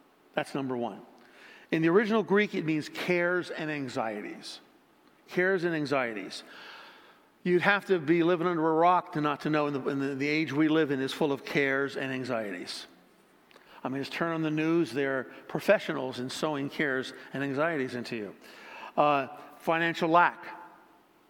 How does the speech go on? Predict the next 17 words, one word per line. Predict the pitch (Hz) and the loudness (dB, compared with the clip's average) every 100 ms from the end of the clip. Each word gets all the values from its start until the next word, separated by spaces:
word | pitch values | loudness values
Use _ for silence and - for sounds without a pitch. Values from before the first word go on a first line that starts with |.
| - | -8
a | 127 | -4
big | 151 131 | -4 -4
care | - 160 139 | -2 0 0
and | 143 | -2
anxiety. | 135 123 131 120 110 107 - - - | -4 -2 -2 -2 -4 -8 -12 -18 -4
Worry | 151 180 214 220 | 4 8 8 6
over | 214 196 190 | 4 4 4
your | 185 | 2
possessions. | 175 165 165 170 - 110 - - - - _ - - - - - - - | 2 2 2 0 -4 -10 -10 -12 -14 -20 _ -20 -20 -20 -20 -20 -14 -2
Uh, | 143 143 139 131 117 - - | 2 4 2 0 -4 -14 -2
worry | 147 208 226 220 | 6 8 8 6
over | 196 180 175 | 4 4 2
getting | 135 180 180 | 2 2 2
sick | 160 - 196 - | -2 0 0 0
or | 131 | 0
being | 165 190 143 | 2 2 -2
sick. | - 113 - | -4 -6 -8